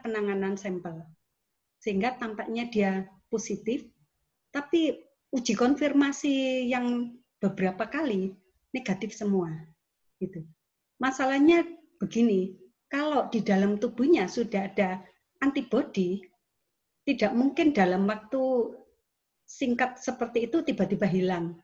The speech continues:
begitu. Untuk I G G memang, eh, merupakan antibodi yang umum ya, ketika ada infeksi dan sebagainya maka diproduksi.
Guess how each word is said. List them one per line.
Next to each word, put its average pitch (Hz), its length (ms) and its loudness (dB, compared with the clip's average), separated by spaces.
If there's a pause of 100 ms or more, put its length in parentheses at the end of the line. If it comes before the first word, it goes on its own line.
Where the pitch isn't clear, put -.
(500)
begitu. 175 440 -6 (720)
Untuk 311 400 0
I 269 240 0
G 202 160 -2
G - 80 -12 (240)
memang, 269 600 0 (560)
eh, 240 440 4
merupakan 240 800 0
antibodi 233 1040 -2 (560)
yang 226 520 -6 (320)
umum 247 360 6
ya, 185 240 0
ketika 240 400 -6
ada 220 160 0
infeksi 220 560 -2
dan 190 160 0
sebagainya 196 640 -2
maka 254 480 -4 (320)
diproduksi. 196 800 0